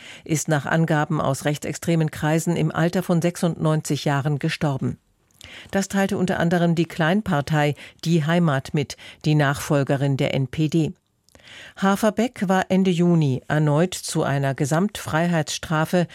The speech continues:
von einem Jahr und vier Monaten verurteilt worden. Dagegen legte sie Revision ein. Von zweitausendachtzehn bis zweitausendzwanzig war sie bereits wegen der Leugnung des Holocausts mehr als zwei Jahre inhaftiert gewesen.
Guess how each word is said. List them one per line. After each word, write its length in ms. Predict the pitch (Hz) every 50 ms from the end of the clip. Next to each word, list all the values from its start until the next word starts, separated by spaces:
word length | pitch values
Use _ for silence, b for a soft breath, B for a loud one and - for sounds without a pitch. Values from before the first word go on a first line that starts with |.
| B B B B B
von 180 | - - 185 175
einem 320 | - - 175 196 214 202
Jahr 380 | 175 165 160 165 180 196 - -
und 180 | 175 170 160
vier 240 | - - 185 170 160
Monaten 460 | 151 147 147 143 143 139 - - 139
verurteilt 580 | - - 160 - 156 143 - 147 143 135 123 -
worden. 320 | 143 135 131 - 127 123 - _ _ _ _ _ _ _ _
Dagegen 440 | - 147 135 - 151 147 143 165 165
legte 360 | 165 156 160 151 - - -
sie 160 | 151 147 165 156
Revision 540 | 151 156 143 160 156 151 185 190 185 175
ein. 280 | - 147 135 120 113 - - _ _ _ _ _ _ _ _ B B B B B B B B B
Von 200 | B - 190 180
zweitausendachtzehn 1120 | 170 - 175 175 - 175 165 160 160 151 - - 175 196 - - - - 208 208 208 208 208
bis 160 | 190 185 -
zweitausendzwanzig 960 | - - 170 156 156 - 160 147 139 147 139 - - 151 165 165 - 156 - -
war 160 | 147 143 151
sie 160 | 139 160 156
bereits 460 | 156 160 139 143 143 143 - - -
wegen 320 | 147 147 147 151 151 147 135
der 200 | 151 143 139 139
Leugnung 520 | 139 147 156 170 170 185 180 180 175 170
des 200 | 180 165 - -
Holocausts 720 | 180 180 170 170 170 - 165 165 165 160 - - - B B B B B B B
mehr 340 | - 160 165 175 175 170 -
als 320 | - 151 151 147 - - -
zwei 260 | - - 165 147 160
Jahre 420 | 156 143 147 135 135 127 139 131
inhaftiert 680 | - - - 147 139 147 147 - - - 156 139 - -
gewesen. 440 | - 139 139 135 131 - - 156